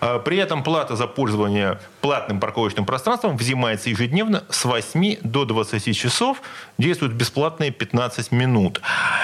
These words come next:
И после окончания парковочной сессии у автомобилиста есть тоже десять минут, чтобы продлить, оплатить стоянку или покинуть парковочное место.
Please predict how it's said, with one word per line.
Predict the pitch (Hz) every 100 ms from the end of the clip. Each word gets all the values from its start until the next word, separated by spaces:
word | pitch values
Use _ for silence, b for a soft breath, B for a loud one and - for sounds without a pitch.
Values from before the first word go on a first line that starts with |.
| B B -
И | 131
после | - - 123
окончания | - 123 120 120
парковочной | 104 117 123 113 127
сессии | 110 202 196
у |
автомобилиста | 123 117 110 120 165 127
есть | 110
тоже | 127 101
десять | 92 110 -
минут, | 208 135 160
чтобы | - 117 113 - - -
продлить, | 113 110 120 -
оплатить | - 107 -
стоянку | - 120 151 131
или | 117
покинуть | 110 131 127
парковочное | - - 127 127 127
место. | 113 -